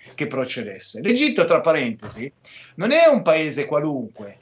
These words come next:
è un paese da cento milioni di abitanti, quindi più popoloso de-, molto più popoloso dell'Italia, con un pil abbastanza significativo per quella zona del mondo e con un apparato industriale e militare importantissimo, cioè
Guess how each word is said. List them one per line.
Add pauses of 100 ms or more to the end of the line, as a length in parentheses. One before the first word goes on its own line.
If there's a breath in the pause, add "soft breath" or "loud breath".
(200 soft breath)
è
un
paese
da
cento
milioni
di
abitanti,
quindi
più
popoloso
de-,
molto
più
popoloso
dell'Italia, (460 loud breath)
con
un
pil
abbastanza
significativo
per
quella
zona
del
mondo (360 loud breath)
e
con
un
apparato
industriale
e
militare (160)
importantissimo,
cioè